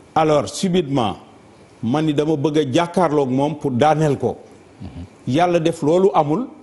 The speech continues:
Speaker 1: ma ni moom laay àndal. Mais kooku, wax dëgg yàlla.
Speaker 2: Mais ndax
Speaker 1: Man,
Speaker 2: loo-, ndax
Speaker 1: man
Speaker 2: loolu, ndax
Speaker 1: affaire
Speaker 2: président,
Speaker 1: boobu
Speaker 2: ndax
Speaker 1: ko.
Speaker 2: loolu rek la? Parce que man dama gis,
Speaker 1: Non.
Speaker 2: euh, ci, ci sa digganteeg, euh, Macky Sall, mu mel ni dafa am lu ci, lu ci personnel, lu ñagas-ñagas.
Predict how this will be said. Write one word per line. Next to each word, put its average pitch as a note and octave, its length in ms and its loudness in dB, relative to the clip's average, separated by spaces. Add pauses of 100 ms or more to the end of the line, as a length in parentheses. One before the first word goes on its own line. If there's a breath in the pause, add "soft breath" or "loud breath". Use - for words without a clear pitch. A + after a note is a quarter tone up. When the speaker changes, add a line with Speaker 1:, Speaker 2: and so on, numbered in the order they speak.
(380)
Speaker 1:
ma C#3+ 240 2
ni E3+ 120 2
moom D3+ 320 2
laay D3 180 4
àndal. A#2+ 320 0 (220)
Mais C#2+ 180 -6
kooku, D2+ 640 -10 (260)
wax - 180 -12
dëgg A2+ 160 -4
yàlla. G#2+ 240 -2 (120)
Speaker 2:
Mais G#3+ 120 2
ndax E3 180 2
Speaker 1:
Man, G#3+ 80 4
Speaker 2:
loo-, G#3+ 140 2
ndax F3+ 220 0
Speaker 1:
man G3+ 100 2
Speaker 2:
loolu, F3+ 180 2
ndax F3 140 2
Speaker 1:
affaire A3+ 200 0
Speaker 2:
président, G#3 300 4
Speaker 1:
boobu B2+ 80 2
Speaker 2:
ndax A3+ 120 2
Speaker 1:
ko. A#3 60 4
Speaker 2:
loolu F#3+ 160 2
rek D#3 140 0
la? A#2 100 0
Parce - 180 -4
que - 80 2
man G#3 140 2
dama F#3+ 240 4
gis, E3+ 320 -2
Speaker 1:
Non. B3 220 4
Speaker 2:
euh, D#3+ 60 2
ci, A#3+ 160 -2 (280 loud breath)
ci A3+ 120 0
sa G#3 120 2
digganteeg, F#3 480 2
euh, B2 440 2
Macky C3+ 240 0
Sall, E3+ 160 0
mu D#3 80 2
mel D#3 160 2
ni F#3 200 2
dafa C3+ 240 -2
am C3+ 420 0
lu C#3 80 0
ci, D3 160 -2
lu C3 140 -2
ci D3+ 100 -2
personnel, B2+ 480 -4
lu C3+ 140 0
ñagas-ñagas. B2+ 600 -4